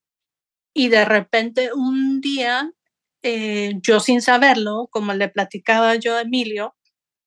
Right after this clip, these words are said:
eh, resultó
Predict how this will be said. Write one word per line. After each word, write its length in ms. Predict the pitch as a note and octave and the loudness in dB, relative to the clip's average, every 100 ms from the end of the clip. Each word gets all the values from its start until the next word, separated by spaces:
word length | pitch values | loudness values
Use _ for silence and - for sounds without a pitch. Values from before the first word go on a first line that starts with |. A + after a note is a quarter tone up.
| _ _ _ _ _ - - - - | _ _ _ _ _ -20 -20 -20 -8
eh, 560 | - G#3+ G3 F#3+ F3 - _ _ _ | 0 2 2 0 -4 -10 _ _ _
resultó 800 | - A3+ A3 A3+ - A3+ A3+ A#3 | -2 0 0 -2 2 4 4 2